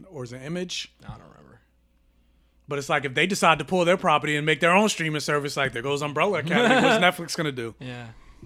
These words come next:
Speaker 2: Do you think, uh, in The Mandalorian they're gonna introduce Boba Fett?
Speaker 1: Well, it takes place now.
Speaker 2: No, I thought it takes place between episodes six and seven.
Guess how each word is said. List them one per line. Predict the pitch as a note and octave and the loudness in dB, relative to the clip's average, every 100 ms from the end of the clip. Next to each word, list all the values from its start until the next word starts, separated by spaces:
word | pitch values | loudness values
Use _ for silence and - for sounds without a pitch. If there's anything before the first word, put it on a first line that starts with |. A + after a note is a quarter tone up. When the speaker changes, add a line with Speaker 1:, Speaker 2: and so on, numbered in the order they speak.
| - _ _ _ _ | -20 _ _ _ _
Speaker 2:
Do | E3+ | -8
you | E3+ | -2
think, | G#3+ G3+ | -2 0
uh, | F#3+ F#3 | 0 2
in | F3 | 0
The | |
Mandalorian | E3+ E3+ D#3+ D#3 E3 | -2 -2 -2 -2 -2
they're | D#3+ | -4
gonna | C#3 C#3+ | -6 -10
introduce | C3+ C3+ C#3+ | -10 -10 -12
Boba | - B2+ D3 | -12 -16 -16
Fett? | - F3 _ _ _ _ _ _ _ _ _ _ _ _ - - _ - | -16 -18 _ _ _ _ _ _ _ _ _ _ _ _ -20 -20 _ -8
Speaker 1:
Well, | D3 D#3 | -2 -2
it | |
takes | E3+ G3 - | 0 -2 -2
place | E3+ C#3 - - - - _ _ _ _ _ _ _ - - | -4 -4 -8 -12 -16 -20 _ _ _ _ _ _ _ -20 -16
now. | B2 A#2+ D3+ A2+ G2 _ _ _ _ - | -8 -4 -2 -4 -8 _ _ _ _ -10
Speaker 2:
No, | C4+ G3+ D3+ | -4 -4 -4
I | |
thought | E3 A3 G3+ | -4 -4 -4
it | _ | _
takes | - F#3+ | -10 -10
place | - F#3+ F3+ | -8 -8 -8
between | D#3+ - F3+ F3 F3 E3+ D3 D3+ _ | -10 -8 -6 -4 -4 -6 -10 -16 _
episodes | - D3 D#3 E3+ E3 D#3 D3 - - _ - | -14 -12 -10 -6 -6 -6 -10 -14 -20 _ -20
six | - - - D3+ - | -14 -12 -10 -12 -14
and | D3 B2+ | -14 -12
seven. | - D#3 A#2+ A2 | -10 -10 -10 -14